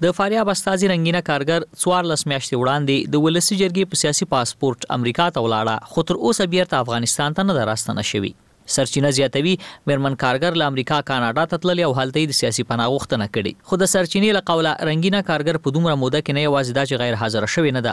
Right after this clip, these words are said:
بلکې هره میاشت یې خپل دوه سوه نوي زره افغانۍ امتیاز هم ترلاسه کړی دی. سرچینه زیاتوي، رنګینه کارګر د ماشوم د زیږون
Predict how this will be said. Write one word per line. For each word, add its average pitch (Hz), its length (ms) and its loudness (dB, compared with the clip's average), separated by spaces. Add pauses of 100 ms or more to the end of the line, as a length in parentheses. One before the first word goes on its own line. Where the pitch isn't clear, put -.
(160)
بلکې 139 200 0 (100)
هره 170 180 0
میاشت 104 380 -4
یې - 320 -10
خپل 120 260 -2
دوه 143 160 4
سوه 113 220 0
نوي 147 180 0
زره 110 220 2
افغانۍ 107 260 0 (140)
امتیاز 101 340 -2
هم 120 180 0 (220)
ترلاسه 120 400 0
کړی 98 300 0
دی. - 40 -2 (380)
سرچینه 143 400 2
زیاتوي، 135 340 0 (320)
رنګینه 190 320 2 (140)
کارګر 175 340 0
د 160 80 2
ماشوم 156 400 0
د 131 80 2
زیږون 123 260 2